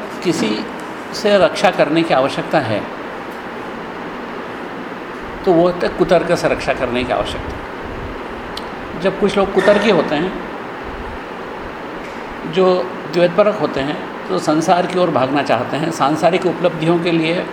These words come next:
परमेश्वर का नाम लेते हैं, उनसे इस विद्या की रक्षा करना आवश्यक होता है और इसकी जिम्मेदारी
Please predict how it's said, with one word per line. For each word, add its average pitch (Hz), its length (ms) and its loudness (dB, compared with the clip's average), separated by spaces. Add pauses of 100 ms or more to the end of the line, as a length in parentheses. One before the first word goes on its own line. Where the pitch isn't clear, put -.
(160)
परमेश्वर 151 440 4
का 165 120 2
नाम 131 200 4
लेते 123 240 0
हैं, 123 180 -6 (1080)
उनसे 233 520 4 (300)
इस - 240 -2 (600)
विद्या 160 340 2
की 190 220 0
रक्षा 160 320 4
करना 135 300 0
आवश्यक 127 320 0
होता 143 300 0
है 180 80 4
और 202 140 4
इसकी 185 220 2
जिम्मेदारी 143 540 4